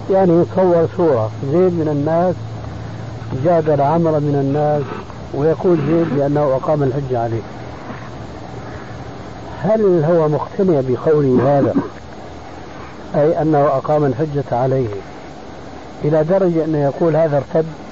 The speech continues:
مرتد عن دينه، فطلقت زوجته ولا بد من تجديد عقده عليها، لا بد من تجديد إيمانه أولًا، ثم تجديد عقده عليها ثانيًا"؟ فإن قال: "إيه نعم"، أنا أقول له: "لا تصلي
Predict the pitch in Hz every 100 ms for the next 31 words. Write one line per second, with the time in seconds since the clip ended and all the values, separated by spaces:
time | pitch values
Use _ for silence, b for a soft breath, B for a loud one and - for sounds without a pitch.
0 | - - - 127 123 160 147 127 139 135
1 | 139 131 131 123 127 - 127 127 127 120
2 | 127 123 127 120 131 123 123 120 120 120
3 | 120 123 123 123 120 117 117 117 127 117
4 | 113 120 127 120 127 123 120 B B B
5 | B - 135 143 147 143 143 - 143 147
6 | 151 143 139 139 147 143 143 156 143 139
7 | 135 131 143 135 131 131 139 135 135 127
8 | 139 131 131 131 139 135 127 135 131 135
9 | 135 - - - - - - - - -
10 | - - - - - 135 139 - 151 160
11 | 160 160 175 165 165 190 214 247 - -
12 | 151 139 131 - 143 143 143 139 127 -
13 | 127 120